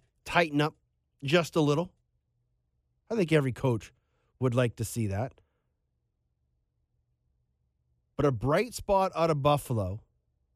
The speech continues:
was both goaltenders played quite well. And that's a good thing because Alex Bouquet hadn't been playing his best. Zach Higgins had come in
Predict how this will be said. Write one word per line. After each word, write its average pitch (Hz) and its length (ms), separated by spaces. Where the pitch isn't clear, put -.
was 135 480
both 196 260
goaltenders 160 640
played 135 320
quite 151 280
well. 110 160
And 135 440
that's 160 280
a 170 60
good 151 360
thing - 160
because 131 960
Alex 175 260
Bouquet 175 400
hadn't 185 440
been 170 180
playing 160 340
his 139 160
best. 131 440
Zach 180 320
Higgins 180 500
had 160 200
come 180 220
in 170 300